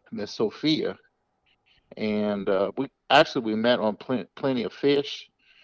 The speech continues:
and her, her smile was captivating, and she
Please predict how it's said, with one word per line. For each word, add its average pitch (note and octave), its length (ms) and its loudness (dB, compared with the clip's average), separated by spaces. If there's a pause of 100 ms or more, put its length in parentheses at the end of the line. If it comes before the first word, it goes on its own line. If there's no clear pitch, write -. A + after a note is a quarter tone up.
(400)
and G#2 680 -2 (420)
her, G#2+ 480 0
her C3 120 0
smile C3+ 800 0
was G2 160 -8
captivating, B2 1000 0 (800)
and G#2 480 -2
she B2 720 0